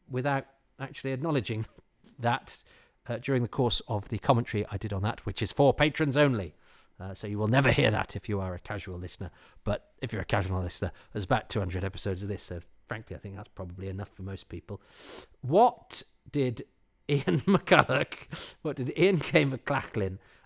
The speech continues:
uh, like? Uh, will it be the same as what I've chosen, which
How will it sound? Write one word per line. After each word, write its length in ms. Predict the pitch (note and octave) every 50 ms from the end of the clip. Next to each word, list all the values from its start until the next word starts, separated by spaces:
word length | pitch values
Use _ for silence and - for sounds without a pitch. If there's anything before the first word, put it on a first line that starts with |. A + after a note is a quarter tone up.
| _ -
uh, 220 | - A2+ A2 A#2 - -
like? 580 | A#2 A#2 B2+ C3+ B2 A2+ G#2+ - - - - _ _ -
Uh, 160 | A#2+ A2+ G2 -
will 180 | - A#2+ F3 A3
it 80 | -
be 100 | - A#2+
the 80 | A2 F#2+
same 260 | - - G2+ G2 F#2
as 120 | F#2 - -
what 100 | G2+ G2
I've 220 | A2+ A#2+ G#2+ -
chosen, 520 | - - F2 F2 F#2 - - F#2+ F#2 F2+
which 320 | F2 - - - - -